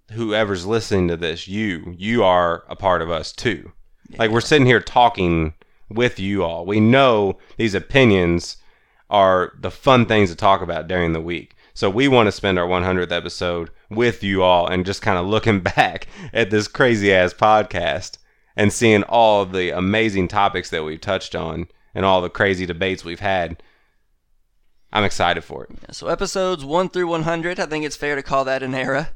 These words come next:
Speaker 2: That's a lot of episodes.
Speaker 1: Oh, yeah. Proud
Speaker 2: And
Speaker 1: of it.
Speaker 2: perfect timing as wrestling's rolling into a new era, it seems. Fox, A E W, and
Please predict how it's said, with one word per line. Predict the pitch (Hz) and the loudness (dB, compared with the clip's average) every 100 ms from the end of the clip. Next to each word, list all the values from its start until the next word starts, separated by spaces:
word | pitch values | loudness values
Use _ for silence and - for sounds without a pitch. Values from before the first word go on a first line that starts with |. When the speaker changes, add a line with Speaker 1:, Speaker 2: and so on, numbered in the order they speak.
| - 139 | -12 -16
Speaker 2:
That's | 139 | -10
a | |
lot | 127 135 | -6 -4
of | 131 | -4
episodes. | 131 131 127 127 127 | -6 -6 -6 -6 -4
Speaker 1:
Oh, | 113 | -2
yeah. | 101 85 - - _ - | -4 -6 -10 -16 _ -4
Proud | 101 95 | 0 0
Speaker 2:
And | 135 104 | -2 -6
Speaker 1:
of | |
it. | 82 _ - | -14 _ -4
Speaker 2:
perfect | 175 175 170 - | -4 -2 -6 -4
timing | 151 151 151 143 | -2 -2 -4 -6
as | 127 | -4
wrestling's | 139 143 - 139 127 | -2 -2 -4 -8 -4
rolling | 135 139 131 | -4 -4 -6
into | 131 139 - 127 | -6 -6 -8 -8
a | |
new | 131 135 | -6 -6
era, | 127 135 135 | -4 -4 -6
it | 110 | -8
seems. | - 135 131 139 - - - | -8 -6 -6 -8 -12 -20 -12
Fox, | - 135 113 - - | -4 -4 -4 -8 -12
A | |
E | 135 127 | -12 -8
W, | 127 127 127 131 131 127 - | -8 -8 -10 -10 -10 -12 -12
and | 135 | -12